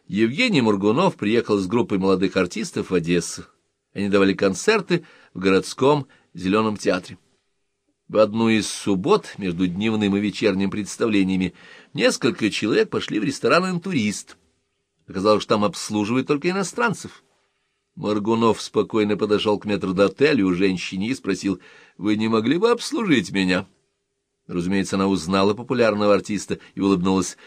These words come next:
«Конечно, вас я обслужу». «Но я не один», таинственно прошептал Евгений Александрович. Со мной пришла группа американских безработных, И он показал на артистов, уныло стоявших у входа в зал.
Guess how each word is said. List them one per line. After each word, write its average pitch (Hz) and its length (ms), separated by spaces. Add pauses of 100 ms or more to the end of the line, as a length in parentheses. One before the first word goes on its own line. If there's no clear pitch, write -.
(140)
«Конечно, 85 520
вас 90 260
я 156 120
обслужу». 95 520 (400)
«Но 85 180
я 87 320
не 101 220
один», 113 480 (1040)
таинственно 110 680
прошептал 90 480
Евгений 90 400
Александрович. 90 440 (360)
Со - 220
мной 123 260
пришла 120 460
группа 117 380
американских 101 880
безработных, 98 1000 (280)
И 87 40
он 85 80
показал 87 320
на 90 100
артистов, 107 720
уныло 107 320
стоявших 101 520
у 95 40
входа 92 320
в 82 40
зал. 87 240